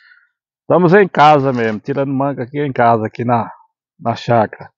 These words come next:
Olha, manga Palmer, manga natural, viu? Aqui é só alegria, ó, mais manga aí, ó. Aqui é, tudo é real, pessoal, e nada é fake.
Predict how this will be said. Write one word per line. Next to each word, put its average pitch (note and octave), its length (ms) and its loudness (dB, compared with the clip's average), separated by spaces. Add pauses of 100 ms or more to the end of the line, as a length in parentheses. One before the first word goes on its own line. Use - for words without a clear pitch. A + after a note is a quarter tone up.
(680)
Olha, G#2 380 0
manga F3+ 480 2
Palmer, D3+ 580 0
manga D3+ 300 -2
natural, C3 600 0
viu? C#3+ 300 -2 (1000)
Aqui - 280 -2
é D3+ 80 4
só - 160 -2
alegria, C#3 580 4
ó, C3+ 60 2
mais D3 240 0
manga C3+ 380 2
aí, C#3+ 260 2
ó. D3+ 320 4 (1200)
Aqui F3+ 460 4
é, F#3+ 240 4 (420)
tudo A3 300 6
é A3 100 6
real, F#3 500 4
pessoal, F3 440 0
e - 20 -2
nada F3 320 2
é G3+ 80 0
fake. D#3+ 640 0